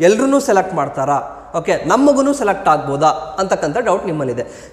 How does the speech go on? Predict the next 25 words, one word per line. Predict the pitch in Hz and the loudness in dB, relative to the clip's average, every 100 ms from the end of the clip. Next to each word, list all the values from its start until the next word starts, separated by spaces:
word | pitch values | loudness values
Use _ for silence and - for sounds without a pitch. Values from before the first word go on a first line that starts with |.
| - | -2
ನಿಮ್ಮ | 233 370 320 | 0 2 4
ಮಗುನ | 269 226 226 214 | 4 2 0 -2
ಸೆಲೆಕ್ಟ್ | 202 208 220 190 | -2 -2 -2 -4
ಮಾಡಬೇಕು, | 175 156 139 151 131 - | -2 -4 -4 -6 -6 -4
ಈ | 233 285 | 0 2
ಒಂದು | 240 220 | 2 0
ಮೊರಾರ್ಜಿ | 190 170 226 226 202 | 0 2 0 0 -2
ದೇಸಾಯಿ | 208 196 196 190 | -4 -2 0 0
ಶಾಲೆಗಳಿಗೆ | 185 170 165 156 165 277 - - 180 | 0 0 0 0 0 0 -2 -6 0
ನಿಮ್ಮ | 269 277 | 2 4
ಮಕ್ಕಳನ್ನ | 214 196 220 202 | 2 0 0 -2
ಸೆಲೆಕ್ಟ್ | 196 214 269 - | 0 0 0 -2
ಮಾಡಬೇಕು | 214 180 160 147 147 | -2 -2 -2 -2 -4
ಅಂತಂದ್ರೆ | 131 143 214 | -4 -4 -4
ನೀವೇನ್ | 202 269 277 240 196 | 0 0 4 2 2
ಮಾಡಬೇಕು? | 165 151 127 123 - 131 127 117 - - - - | 0 0 -2 -4 -4 -2 -2 -6 -10 -20 -6 0
So | |
ಒಂದು | 156 160 | 2 4
ಎಕ್ಸಾಮ್ | 160 175 165 208 190 | 4 2 2 2 2
ಇರುತ್ತೆ. | 165 - 147 | 0 -2 0
ಯಾವಾಗ | 151 190 214 214 180 151 - - - - | 2 2 2 2 2 0 -4 -14 -14 -2
ನಿಮ್ಮ | 180 269 277 | 2 4 4
ಮಗು | 233 202 185 214 214 | 4 2 2 2 2
ಐದನೇ | 175 247 269 277 285 | 2 2 2 2 4
ತರಗತಿಲಿದ್ದಾಗ | 247 208 208 190 175 147 151 202 | 2 2 2 2 2 4 2 4